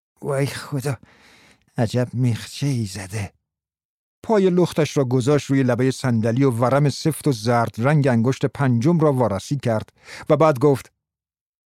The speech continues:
"تازه کفشم اندازه است. نمی‌دونم، شاید پاهام هنوز قد می‌کشن." "فرانس، بیا عزیزم، می‌تونی بعداً معاینش کنی." فرانس هم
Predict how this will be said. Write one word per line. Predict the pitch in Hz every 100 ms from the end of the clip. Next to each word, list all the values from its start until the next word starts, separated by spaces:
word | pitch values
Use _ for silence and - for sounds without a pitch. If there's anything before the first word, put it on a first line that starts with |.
| _ -
"تازه | 113 107 151 156 - _ - - - _ -
کفشم | 139 123 - 139
اندازه | 127 120 110 98 139
است. | 135 113 - - - _ _ _ _ _ _ _ -
نمی‌دونم، | 139 196 165 147 131 135 _ _ _ _ _ -
شاید | - 143 -
پاهام | 127 123 156
هنوز | 147 135 143
قد | - 135 165
می‌کشن." | 175 143 120 - 117 110 _ _ _ _ _ _ _ _
"فرانس، | - - 208 165 131 - - _ _ _ _ _
بیا | - 208 196
عزیزم، | 185 208 165 135 113 _ _ _ _ _
می‌تونی | 202 - 190
بعداً | 190 156 131
معاینش | 190 208 156 123 120 -
کنی." | 113 104 _ _ _ _ _ _ _ _ _ _ -
فرانس | 117 131 139 143
هم | 147